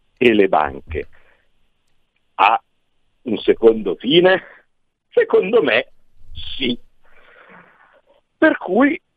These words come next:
ecco il segreto, cioè noi abbiamo la possibilità di creare il denaro dal nulla,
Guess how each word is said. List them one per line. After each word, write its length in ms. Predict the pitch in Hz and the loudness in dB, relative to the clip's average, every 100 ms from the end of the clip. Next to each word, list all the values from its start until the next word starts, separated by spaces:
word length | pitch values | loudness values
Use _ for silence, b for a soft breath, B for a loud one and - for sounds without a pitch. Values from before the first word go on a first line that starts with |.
| _ _ | _ _
ecco 580 | 165 156 - 202 196 - _ | -4 -4 2 2 2 -2 _
il 180 | 156 135 | -6 -2
segreto, 600 | 156 123 113 95 - 120 | 0 2 0 -2 0 -2
cioè 220 | - - 170 | -2 -4 2
noi 340 | 202 135 120 - | 4 4 2 -2
abbiamo 400 | 120 147 113 107 | 0 2 2 2
la 100 | 110 | 0
possibilità 560 | 110 - 110 113 123 | -2 -10 -8 -2 0
di 120 | 104 | 0
creare 340 | - 104 101 98 | -2 2 2 2
il 60 | |
denaro 340 | 98 101 95 98 | 0 0 0 0
dal 180 | 165 220 | 0 -2
nulla, 500 | 240 170 190 220 | -4 -4 -4 -6